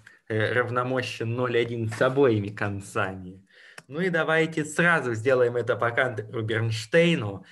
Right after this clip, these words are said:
без R в качестве промежуточного этапа.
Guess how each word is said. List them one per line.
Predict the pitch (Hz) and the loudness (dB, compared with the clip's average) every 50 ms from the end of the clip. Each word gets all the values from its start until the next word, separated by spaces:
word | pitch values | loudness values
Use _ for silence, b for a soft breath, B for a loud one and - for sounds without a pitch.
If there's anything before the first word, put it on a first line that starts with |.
| B B B | B B B
без | 120 117 123 143 143 131 113 107 - 117 - - | -10 -2 0 2 4 4 2 0 -4 -8 -4 0
R | 120 123 135 123 123 | 2 2 2 2 0
в | - - | -4 -4
качестве | - 113 107 110 - 117 110 - - 117 110 | -4 -4 -2 -2 -4 -10 -10 -8 -8 -8 -8
промежуточного | 110 113 113 113 107 104 110 107 107 110 110 - - - 107 101 104 104 101 | -6 -4 -4 -2 -2 -2 -4 -6 -8 -10 -10 -12 -10 -10 -8 -4 -2 -4 -4
этапа. | 95 - 104 95 90 87 - - - | -4 -4 -6 -6 -6 -10 -16 -20 -20